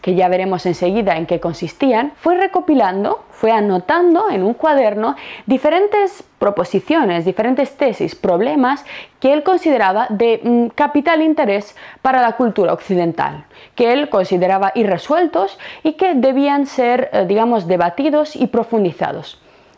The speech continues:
Importantes ideas que encontró entre los diversos pensamientos de los diversos autores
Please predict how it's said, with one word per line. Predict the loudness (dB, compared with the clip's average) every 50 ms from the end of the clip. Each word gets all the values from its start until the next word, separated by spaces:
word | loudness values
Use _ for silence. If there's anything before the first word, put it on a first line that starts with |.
| _ 0
Importantes | 0 2 2 0 0 0 0 -2 -2 0 -2 -2 -2
ideas | 0 0 2 2 0 0 -2 -2 -2
que | -2 -2
encontró | 0 0 0 0 0 0 0 0 0 0
entre | 0 0 0 2 2
los | 2 2 2
diversos | 2 2 0 0 -2 -2 -4 -4 -4
pensamientos | -2 -2 -2 -2 -2 -2 0 0 0 0 0 0 -2 -2 -2 0 0
de | 0
los | 2 2 2
diversos | 2 2 0 0 -2 -2 -2 -4 -2 0
autores | -2 -2 -2 -2 -2 -2 -2 -2 -4 -4